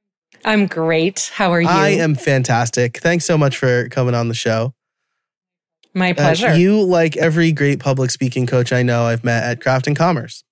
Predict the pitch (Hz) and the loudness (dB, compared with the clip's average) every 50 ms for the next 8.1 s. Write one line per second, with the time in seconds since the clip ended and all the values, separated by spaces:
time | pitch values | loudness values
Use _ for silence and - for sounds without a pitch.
0 | _ _ - 131 123 - 127 127 - 135 135 - - - _ _ _ _ _ _ | _ _ -8 -8 -4 -2 0 0 0 0 -2 -4 -6 -10 _ _ _ _ _ _
1 | 160 156 147 147 147 143 143 135 135 - 185 196 135 127 123 - - 123 117 110 | 0 2 4 4 4 4 4 4 2 2 2 0 0 -2 -2 -2 -2 -2 -2 -2
2 | 107 104 107 117 - _ _ _ _ _ - 117 117 113 - - _ _ _ _ | -4 -8 -12 -14 -18 _ _ _ _ _ -6 -4 -4 -4 -6 -10 _ _ _ _
3 | - - 135 131 120 - 135 127 120 - - 123 120 120 120 117 - - 120 113 | -4 0 0 0 0 0 -2 -2 -2 -2 -2 -2 -2 -2 -2 -4 -2 -2 -4 -2
4 | 110 113 107 113 123 - - _ _ _ _ _ _ _ _ _ - 151 151 143 | -2 -4 -4 -6 -6 -8 -10 _ _ _ _ _ _ _ _ _ -2 2 2 4
5 | 139 135 131 135 139 135 - - - - - 190 185 185 190 190 - 190 175 175 | 4 4 2 0 -2 -4 -6 -8 -6 -2 0 2 2 2 2 2 2 2 2 2
6 | 170 170 160 151 135 - 151 147 147 143 135 131 143 123 139 135 135 127 123 - | 2 2 2 0 0 0 2 2 2 2 2 2 0 0 0 0 0 -2 -2 -2
7 | 135 127 127 123 123 - 120 117 117 117 - 123 123 120 117 117 113 110 113 117 | 0 0 0 0 0 -2 -2 -2 -2 -4 -4 -2 0 0 0 0 -2 -2 -4 -8
8 | 120 | -12